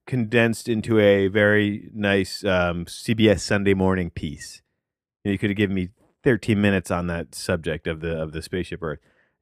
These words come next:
D-, did not, the, I feel like they padded that with stuff I didn't care about, and it wasn't as interesting as, like, the premise suggested it would be.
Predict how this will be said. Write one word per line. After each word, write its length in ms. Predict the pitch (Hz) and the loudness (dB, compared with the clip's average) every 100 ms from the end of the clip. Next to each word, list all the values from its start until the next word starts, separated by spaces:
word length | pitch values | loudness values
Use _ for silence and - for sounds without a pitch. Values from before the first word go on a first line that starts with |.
| _ | _
D-, 220 | - 131 | -12 -10
did 160 | 117 127 | 2 4
not, 280 | 131 123 117 | 6 6 4
the, 180 | 120 120 | 0 0
I 80 | |
feel 140 | 117 131 | 2 2
like 80 | 113 | 4
they 80 | |
padded 420 | 104 - 117 110 104 | 2 4 4 4 4
that 180 | 101 | 2
with 140 | 95 90 | 2 -2
stuff 180 | - 95 | -4 -4
I 100 | 92 | -4
didn't 180 | 92 | -4
care 160 | - 120 | 0 2
about, 320 | 117 110 107 | 4 4 4
and 100 | 98 | 2
it 60 | 101 | -2
wasn't 400 | 98 101 95 98 | -2 -2 -2 -4
as 120 | 92 | -4
interesting 480 | 107 101 95 - 98 | -6 -8 -6 -4 0
as, 160 | 95 | 0
like, 200 | 90 87 | 0 -2
the 80 | - | -4
premise 340 | - 110 98 90 | -4 -2 -2 -4
suggested 720 | - - 82 90 87 - 82 | -8 -8 -2 0 0 -2 -4
it 100 | 78 | -2
would 160 | 76 | -4
be. 220 | 76 67 | -4 -8